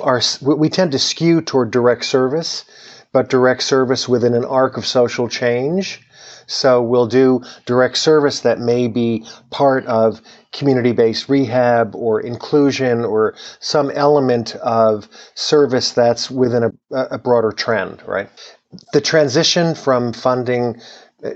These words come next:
Jeeps and wells and classrooms just, just happened. We just said, "We have a new program. You're more than welcome to review our new guidelines. And if you feel that, you, you know, your program is a fit, please, you know, let us know." And, and, uh, so that's what we,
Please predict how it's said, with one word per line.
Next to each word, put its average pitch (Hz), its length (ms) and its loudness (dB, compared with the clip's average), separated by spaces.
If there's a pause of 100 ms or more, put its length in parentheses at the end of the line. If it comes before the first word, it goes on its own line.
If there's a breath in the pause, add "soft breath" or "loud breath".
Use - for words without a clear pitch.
Jeeps 135 420 -2
and 120 240 -2
wells 123 360 4
and 117 120 -4
classrooms 120 580 0
just, - 340 -4
just - 280 -4
happened. 113 420 -4
We 107 100 -2
just 110 280 -4
said, 117 160 -2
"We 113 140 -4
have 110 160 -2
a 110 40 0
new 110 180 -2
program. 117 480 0
You're 107 140 -2
more 110 320 0
than 110 180 -2
welcome 113 560 0 (440 loud breath)
to 120 180 2
review 117 400 4
our 120 100 4
new 117 160 0
guidelines. 123 800 2
And 104 220 -2 (340 loud breath)
if 117 180 -2
you 120 140 0
feel 120 380 2
that, 107 340 2 (320 loud breath)
you, 117 220 -4
you 127 100 -4
know, 113 100 2
your 110 180 4
program 117 340 0
is 104 100 0
a 104 80 0
fit, 113 280 0
please, 113 460 0
you 117 120 -2
know, 95 100 2
let 101 240 2
us 101 220 0
know." 92 400 0 (360 loud breath)
And, 104 340 -2
and, 101 300 -4
uh, 92 120 2
so - 180 -2
that's 98 320 0
what - 180 -2
we, 95 220 -6